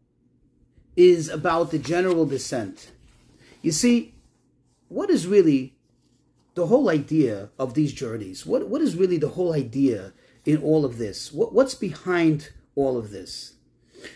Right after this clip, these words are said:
So if we take a look, if we better understand this, the idea behind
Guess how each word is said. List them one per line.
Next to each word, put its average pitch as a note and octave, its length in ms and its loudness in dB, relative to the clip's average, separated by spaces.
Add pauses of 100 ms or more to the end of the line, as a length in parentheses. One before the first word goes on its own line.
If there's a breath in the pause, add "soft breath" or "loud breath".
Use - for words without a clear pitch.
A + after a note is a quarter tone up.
So F#3 320 6
if F#3+ 160 6
we F#3 80 -4
take C4 320 -2
a G3+ 60 0
look, D#3+ 480 -2 (120)
if D3+ 160 0
we D#3+ 80 4
better F#3+ 380 0
understand C3+ 500 -4
this, - 420 -16 (760 soft breath)
the E3 100 2
idea E3+ 460 2
behind D#3 720 -4